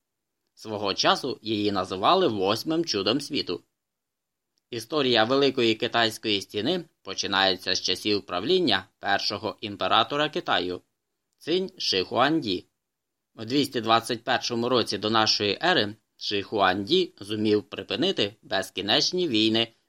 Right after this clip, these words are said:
між невеличкими китайськими царствами і став керувати всім Китаєм. Якось придворний віщун сказав: «Цинь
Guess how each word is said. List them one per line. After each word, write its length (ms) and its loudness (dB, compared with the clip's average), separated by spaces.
між 240 -6
невеличкими 760 0
китайськими 640 -4
царствами 680 -4
і 120 -10
став 340 -2
керувати 580 0
всім 360 -2
Китаєм. 520 0
Якось 460 0
придворний 580 0
віщун 400 0
сказав: 480 0
«Цинь 360 -2